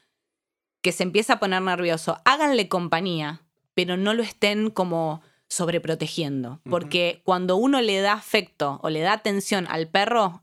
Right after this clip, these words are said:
Speaker 1: en ese momento está reforzando el estado mental que tiene el perro en ese momento.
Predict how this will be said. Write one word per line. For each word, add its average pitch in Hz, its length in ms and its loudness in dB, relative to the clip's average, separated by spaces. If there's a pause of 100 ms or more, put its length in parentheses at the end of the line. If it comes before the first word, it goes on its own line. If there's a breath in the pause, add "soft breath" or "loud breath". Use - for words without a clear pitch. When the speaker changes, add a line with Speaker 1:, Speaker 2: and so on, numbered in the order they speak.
Speaker 1:
en 190 160 2
ese 240 200 0
momento 214 320 0
está 202 160 -2
reforzando 202 600 -2
el 185 80 2
estado 196 400 0
mental 180 460 0
que 175 120 -2
tiene 165 260 -2
el 143 100 -4
perro 127 380 -10
en 147 180 -4
ese 139 260 -10
momento. 127 460 -12